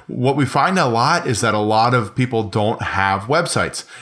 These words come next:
and we can't put our minds around why, because you need to have that centralized hub for what's happening. Um, 'cause, or you could lose it. Like, you, you could literally just have it taken away. Like, Instagram could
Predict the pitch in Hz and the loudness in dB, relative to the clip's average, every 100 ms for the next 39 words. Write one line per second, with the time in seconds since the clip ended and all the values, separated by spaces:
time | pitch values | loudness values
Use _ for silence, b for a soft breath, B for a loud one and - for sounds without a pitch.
0 | B 120 120 - - 175 170 - 147 127 | B -2 -2 -4 -4 -2 -4 -4 0 0
1 | 110 - 123 131 180 139 107 95 98 92 | -2 -4 0 0 2 0 0 0 0 0
2 | 110 120 113 85 82 95 110 107 90 - | 2 2 2 -2 -4 -2 0 0 -4 -10
3 | B B 120 120 143 147 113 113 120 110 | B B 0 2 2 0 0 0 0 0
4 | 95 - 113 - 107 92 92 - 110 135 | -2 -2 -2 0 0 0 -2 -4 0 0
5 | 104 92 B B B 117 113 - 113 131 | 0 -4 B B B -2 0 0 0 0
6 | 110 95 90 90 - 101 98 95 - - | 0 -2 -2 -6 -6 -2 0 -2 -4 -6
7 | 131 131 143 151 143 135 117 131 226 107 | -2 -2 0 2 2 0 0 0 -2 -2
8 | - 113 107 120 110 110 107 127 107 117 | -4 -4 -2 0 -2 -2 -2 -2 0 0
9 | 165 139 110 104 104 113 101 120 101 90 | 0 0 0 -2 -2 -2 0 -2 -2 -2
10 | 69 - B B - 131 175 165 160 139 | -4 -8 B B -4 -2 0 0 2 2
11 | 143 127 | 0 0